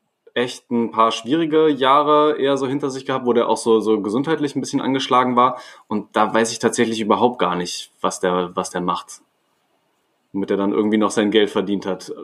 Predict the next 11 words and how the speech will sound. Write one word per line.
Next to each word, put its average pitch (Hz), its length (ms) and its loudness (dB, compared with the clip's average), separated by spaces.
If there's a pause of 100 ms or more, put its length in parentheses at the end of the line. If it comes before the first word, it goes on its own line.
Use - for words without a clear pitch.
(140)
Zwischendurch 147 460 2
auf 143 100 0
einem 139 140 2
Album 139 320 2
hörte 135 200 0
es 120 120 -4
sich 123 180 -6
an, 127 220 -2
als 113 200 -4
ob, - 280 -4
ähm, 113 640 0